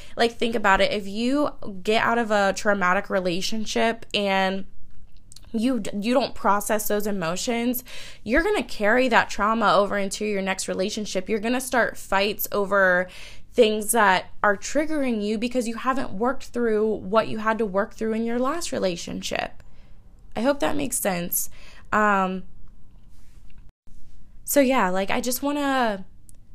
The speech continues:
I wanted, I want to touch on that because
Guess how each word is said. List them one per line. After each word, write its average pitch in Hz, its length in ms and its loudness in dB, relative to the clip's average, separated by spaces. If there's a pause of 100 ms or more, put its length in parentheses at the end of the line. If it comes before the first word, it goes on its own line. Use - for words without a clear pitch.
(120)
I 220 60 0
wanted, 294 520 -2
I 247 100 0
want 294 240 0
to 277 60 -6
touch 262 280 -6
on 214 160 -6
that 208 240 -2
because 202 720 -2